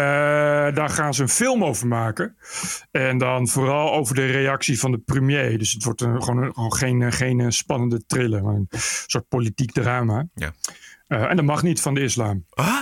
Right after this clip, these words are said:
Speaker 1: Mo-, moslims vinden dat nog veel te vroeg.
Speaker 2: Oh ja?
Speaker 1: Moslims in Nieuw-Zeeland hebben gezegd, hebben ge-, een gezamenlijk statement dat ze niet willen dat er nu al een film over wordt gemaakt. Want de wonden zijn nog veel te vers.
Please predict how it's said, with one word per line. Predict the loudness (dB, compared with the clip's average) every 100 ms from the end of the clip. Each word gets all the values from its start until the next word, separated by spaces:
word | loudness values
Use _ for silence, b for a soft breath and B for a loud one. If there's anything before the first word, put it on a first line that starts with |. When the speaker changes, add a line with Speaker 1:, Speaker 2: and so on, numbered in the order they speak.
| -6
Speaker 1:
Mo-, | -2 2 2 2
moslims | 2 2 2 2 0 0 0
vinden | 2 2
dat | 2 0
nog | -2
veel | 0 0
te | -2
vroeg. | -4 -4 -6 -20 b b b b _ _ _ _ -6
Speaker 2:
Oh | -4
ja? | -2 -4 0
Speaker 1:
Moslims | 0 2 2 2 2
in | 2
Nieuw-Zeeland | 2 4 2 2 0 0
hebben | 0 0
gezegd, | 0 -2 0 0 0 -4 -8 -10 _
hebben | -4 -2
ge-, | -4 -4
een | -2
gezamenlijk | 0 2 2 2 2
statement | 0 2 2 2 0 -2 -6 -8 -8 -4
dat | -2
ze | 2
niet | 2 2 2
willen | 2 2 2
dat | 0 0
er | 2
nu | 4 4
al | 2 0
een |
film | 0 0 0 0
over | -2 -2
wordt | -4 -2
gemaakt. | 0 0 0 -4 -8 B B B B B
Want | -4
de | 0
wonden | 2 2 2
zijn | 2 0
nog | 0
veel | 0 0
te | -2
vers. | -4 -4 -4 -8